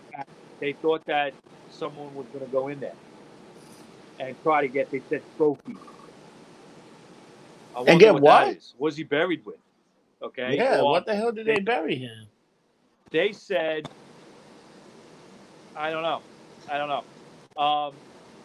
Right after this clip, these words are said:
Speaker 1: very strange. Um, there's also rumors, and I'm gonna do more research on this when we do a big show on this, that Thorogood was actually an operative for Richard Nixon.
Speaker 2: <laughs> Oh my God.
Speaker 1: What do you think of that?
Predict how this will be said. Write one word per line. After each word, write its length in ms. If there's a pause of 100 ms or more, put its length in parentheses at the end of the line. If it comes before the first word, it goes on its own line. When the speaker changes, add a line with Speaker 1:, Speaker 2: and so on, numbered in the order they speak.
(280)
Speaker 1:
very 220
strange. 400 (640)
Um, 260 (480)
there's 220
also 420
rumors, 640 (180)
and 120
I'm 100
gonna 140
do 240
more 180
research 460
on 160
this 240
when 160
we 80
do 160
a 40
big 240
show 300
on 140
this, 320 (480)
that 200 (120)
Thorogood 500
was 140
actually 400
an 120
operative 500
for 120
Richard 400
Nixon. 360
Speaker 2:
<laughs> 720
Oh 160
my 300
God. 1900 (240)
Speaker 1:
What 100
do 60
you 40
think 180
of 60
that? 140